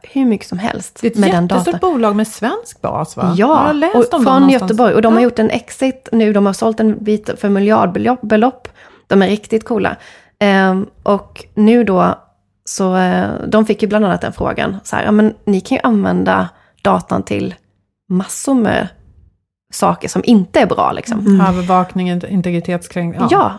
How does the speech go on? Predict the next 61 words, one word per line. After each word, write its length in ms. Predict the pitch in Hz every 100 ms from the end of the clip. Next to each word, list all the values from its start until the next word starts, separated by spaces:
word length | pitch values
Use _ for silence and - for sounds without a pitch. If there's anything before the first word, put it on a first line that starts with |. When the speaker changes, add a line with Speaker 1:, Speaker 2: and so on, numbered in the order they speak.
| -
Speaker 1:
massa 300 | 262 277 277
med 60 | 277
Speaker 2:
Mm. 100 | 233
Speaker 1:
grejer. 140 | -
Och 80 | 240
de, 220 | 254 262
då 120 | 254
sa 340 | 254 - 294 294
ju 80 | 277
han, 260 | 220 185
grundaren 440 | 185 196 180 214 233
då, 60 |
att, 300 | - - - -
"Ja, 60 |
men, 280 | 208 208 202 196 _ _ _ _ _ _ -
ja, 200 | 226 220
och 120 | 233
vi 40 | 226
har 60 | 226
fått 220 | 269 -
en 120 | 233
del 180 | 208 202
sådana 200 | 190 180
förfrågningar. 640 | 196 - 294 214 - 214 - _ _ -
Speaker 2:
Mm. 280 | 202 196 170 - -
Speaker 1:
Men 360 | 208 202 202 -
vi 220 | 196 202
måste 220 | 220 220
ju 20 | 202
också 160 | -
granska." 420 | 240 233 214 - 214 - _ _ _ -
Så 80 | 208
att 200 | 202 -
vi, 300 | 208 208 -
de 140 | 208
har 80 | 190
ju 60 | 180
sagt 180 | 185 -
nej 140 | -
till 140 | -
det, 120 | - -
såklart. 400 | 220 - - - - _
Och 160 | -
det 80 | 214
är 40 | 214
likadant 400 | 294 240 196 175
med 80 | 190
oss 100 | -
på 120 | 190
Heddy. 280 | 214 247 220
Vi 140 | 196
har 80 | 226
också 220 | 277 -
fått 200 | - -
en 80 | 196
del 160 | 190
förfrågningar 720 | 180 196 190 180 175 175 180 190
från, 340 | - 185 185 - _
där 140 | - 196
vi, 140 | 190
liksom, 380 | 190 180 175 170